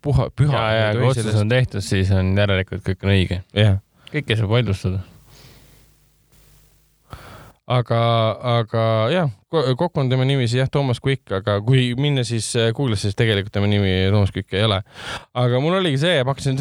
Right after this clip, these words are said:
Speaker 1: <laughs> lugu lugema, seda sünopsist ka, kui ma esimest korda filmis kuulsin. Ja siis tekkis kele-, ehmatus, et aa, see on siis päris huvitav fiktsioon. Lähed siis Google'isse, võtad Vikipedia lahti, et püha jumal, nii oligi Rootsis.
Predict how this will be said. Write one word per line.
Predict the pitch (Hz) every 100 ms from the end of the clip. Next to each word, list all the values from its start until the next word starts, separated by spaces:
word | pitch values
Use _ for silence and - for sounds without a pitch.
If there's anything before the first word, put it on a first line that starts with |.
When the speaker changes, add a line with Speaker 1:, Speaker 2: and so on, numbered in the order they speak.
| 202
Speaker 1:
<laughs> | - 233
lugu | 277 233
lugema, | 160 190 143 117 113 117 120
seda | 120 117 113 104
sünopsist | 110 131 156 - 123
ka, | - 139 101
kui | 101 104
ma | 117
esimest | 123 107
korda | 120 117
filmis | 131 120 -
kuulsin. | 156 113 95 95 - - - - - - _
Ja | 107 110 110 107
siis | 113 139
tekkis | 135 -
kele-, | 143 131 110 117 113 143
ehmatus, | 151 120 104 110
et | 110
aa, | 143 110 107 147
see | 151
on | 139
siis | - -
päris | 160 175
huvitav | 143 123
fiktsioon. | 139 - 127 82 87 - 120
Lähed | 101 -
siis | 107 107 - - - -
Google'isse, | 165 151 135 - 143
võtad | 127 - 113
Vikipedia | 127 117 117 117 135
lahti, | 147 110
et | 95 _
püha | 113 95 80 90
jumal, | 90 85 85 - - _ 104
nii | 113
oligi | 117 95 90
Rootsis. | 92 - 110